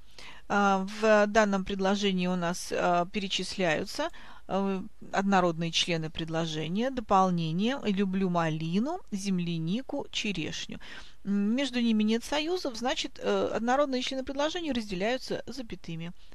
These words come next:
"Я люблю малину, запятая, землянику, черешню". Если, а, при однородных членах предложения стоит одиночный союз "и", то между ними запятая не ставится. Поэтому в предложении "Я люблю малину, землянику и черешню" будет стоять всего лишь одна запятая.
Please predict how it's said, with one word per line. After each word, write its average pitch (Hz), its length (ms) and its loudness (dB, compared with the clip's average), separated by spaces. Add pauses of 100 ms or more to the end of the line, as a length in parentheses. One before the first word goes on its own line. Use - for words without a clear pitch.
"Я 190 180 0
люблю 170 240 -2
малину, 320 440 -2
запятая, 269 460 -4
землянику, 190 560 -2
черешню". - 600 -8 (880)
Если, 302 760 -2
а, 240 160 6
при 247 260 -2
однородных 226 480 4
членах 214 260 0
предложения 202 540 0
стоит 220 320 -2
одиночный 233 680 0
союз 285 480 -6
"и", 294 160 -6 (880)
то 294 160 2
между 302 280 -2
ними 359 200 -4
запятая 233 460 -2
не 220 80 2
ставится. - 640 -4 (280)
Поэтому 240 460 4
в 220 100 -4
предложении 214 840 2
"Я 202 180 0
люблю 208 300 0
малину, 208 500 2
землянику 202 680 0
и 339 140 -2
черешню" 202 640 0
будет 320 220 -4
стоять 240 340 0
всего 233 300 -4
лишь 247 200 -4
одна 196 360 0
запятая. 160 640 -6